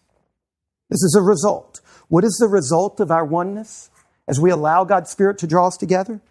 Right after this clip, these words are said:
"That the world may believe that you have sent me." Look at verse twenty-three. "I in them and you in me, that they may become perfectly one, so that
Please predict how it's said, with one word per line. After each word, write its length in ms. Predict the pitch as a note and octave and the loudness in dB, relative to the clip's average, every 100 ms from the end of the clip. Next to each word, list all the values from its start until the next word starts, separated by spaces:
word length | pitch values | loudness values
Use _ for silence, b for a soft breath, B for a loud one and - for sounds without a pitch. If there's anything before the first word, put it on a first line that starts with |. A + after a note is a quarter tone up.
| b b b b b - | b b b b b -2
"That 140 | E3+ | 2
the 80 | F3 | 2
world 500 | D#3 F#3 A3+ B3 B3 | 4 6 6 4 2
may 160 | A#3 | -2
believe 840 | A3+ A3 A3 G#3+ D#3+ G2+ F2 - _ _ _ _ | 0 0 0 -2 -2 -4 -12 -18 _ _ _ _
that 220 | C3+ - | -6 -2
you 160 | C#3+ C#3+ | -2 -2
have 180 | C#3 B2 | -4 -10
sent 340 | - C#3 - | -10 -10 -12
me." 180 | - F#2+ _ _ _ _ _ _ _ _ _ _ | -20 -20 _ _ _ _ _ _ _ _ _ _
Look 140 | - F#3+ | -2 0
at 80 | D#3 | 0
verse 180 | E3+ | -2
twenty-three. 480 | - F3 D3+ G#3 C#3+ b b _ | 0 -2 0 0 0 b b _
"I 320 | F3+ F3+ F#3+ - | 2 2 0 -2
in 160 | A3 A3 | 0 2
them 320 | E3+ D#3 E3 b - | 2 0 -2 b 0
and 160 | D3+ | 2
you 300 | D3+ F#3 F#3+ G#3 | 4 4 2 0
in 160 | G#3 | 0
me, 280 | D#3+ C#3 C#3+ b b | 2 0 -2 b b
that 220 | D3+ - | -2 2
they 200 | D3 G#3+ | 4 4
may 160 | A3 G#3 | 4 2
become 380 | F#3+ - F#3 E3 | 0 2 0 2
perfectly 540 | G3 G3+ A3 A3 G#3 | 0 0 -4 -2 -2
one, 400 | D#3 D#3 D3 D3 b b | -2 -2 -4 -8 b b
so 720 | - - G#3+ G#3+ A3 A3+ G3+ _ - | -14 -2 0 2 2 -2 -8 _ -10
that 880 | B2 A#2+ F3 A3 - - _ - | -8 -2 0 0 -2 -10 _ -16